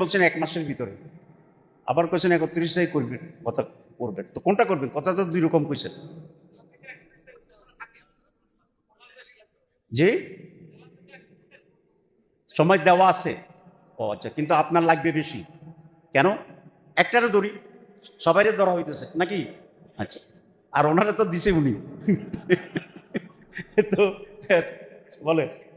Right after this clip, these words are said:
আপনার বেশি লাগবে কেন? জি, জি, কি সংকট দেখবে? ইউনিয়ন সভাপতি আছে কিনা? আছে?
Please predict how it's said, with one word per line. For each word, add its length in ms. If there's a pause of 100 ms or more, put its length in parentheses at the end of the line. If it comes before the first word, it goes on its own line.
(720)
আপনার 320
বেশি 220
লাগবে 280
কেন? 160 (2750)
জি, 160
জি, 160 (2250)
কি 120
সংকট 340
দেখবে? 240
ইউনিয়ন 300
সভাপতি 400
আছে 160
কিনা? 220 (920)
আছে? 240